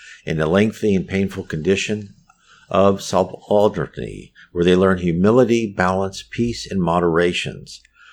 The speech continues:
Artists who are frustrated regarding their highest aspirations, dragging around physical defects and other limitations that temporarily prevent their manifestation of their talents,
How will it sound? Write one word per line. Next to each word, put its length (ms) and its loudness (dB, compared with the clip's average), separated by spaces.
Artists 400 2
who 100 -2
are 100 4
frustrated 580 -4
regarding 520 -2
their 140 -6
highest 380 -4
aspirations, 920 -4
dragging 440 4
around 400 2
physical 400 0
defects 600 -4
and 140 -6
other 280 2
limitations 880 -6
that 180 -2
temporarily 1000 4
prevent 400 0
their 100 -2
manifestation 1000 0
of 240 -2
their 180 6
talents, 760 -4